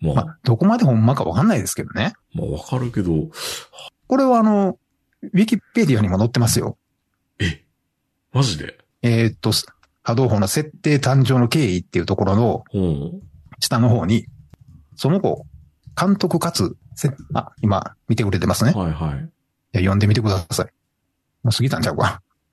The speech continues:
Speaker 1: そう、いっぱいで波動砲も種類あるからね。拡散波動砲とか、トランジッション波動砲とか。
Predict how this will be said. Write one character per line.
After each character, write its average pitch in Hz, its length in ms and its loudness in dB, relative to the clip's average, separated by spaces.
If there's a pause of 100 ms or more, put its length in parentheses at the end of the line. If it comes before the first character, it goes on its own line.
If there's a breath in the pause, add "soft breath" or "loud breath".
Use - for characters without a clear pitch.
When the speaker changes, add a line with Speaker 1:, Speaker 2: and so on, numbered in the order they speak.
Speaker 1:
そ - 160 -14
う、 - 40 -8
い 139 40 -10
っ - 20 -10
ぱ 190 140 -4
い 214 80 -2
で 180 200 -2
波 87 200 -6
動 87 120 0
砲 98 100 -2
も 85 100 -2
種 92 220 -2
類 78 100 2
あ 67 40 -8
る 73 60 -8
か 80 100 -8
ら 73 120 -8
ね。 92 240 -4
拡 - 200 -12
散 95 220 -2
波 92 140 -4
動 90 280 -2
砲 87 300 -4
と 82 80 -16
か、 76 180 -12
ト - 120 -6
ラ 98 100 -2
ン 95 80 -2
ジ 90 80 -6
ッ - 20 -4
シ - 180 -4
ョ 92 40 -2
ン 85 60 -4
波 85 100 -8
動 85 180 0
砲 85 160 -4
と 160 120 -4
か。 - 240 -10